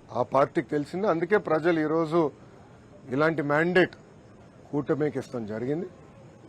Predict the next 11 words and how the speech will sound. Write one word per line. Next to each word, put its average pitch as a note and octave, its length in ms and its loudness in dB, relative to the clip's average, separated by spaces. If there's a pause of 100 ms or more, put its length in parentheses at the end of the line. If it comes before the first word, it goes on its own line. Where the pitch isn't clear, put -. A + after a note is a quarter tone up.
(560)
So E3 60 -4
మాకు C#3 260 0
ఇచ్చిన G3+ 500 2
మ్యాండేట్ E3 400 0
నిలబెట్టుకోవాల్సిన D3 680 -2
అవసరం D#3 400 2 (600)
మూడు E3+ 300 6
పార్టీల D#3+ 520 4 (100)
పైన B2+ 140 -6
ఉన్నాయి. C#3 240 -10 (680)
ఎందుకంటే D#3 480 0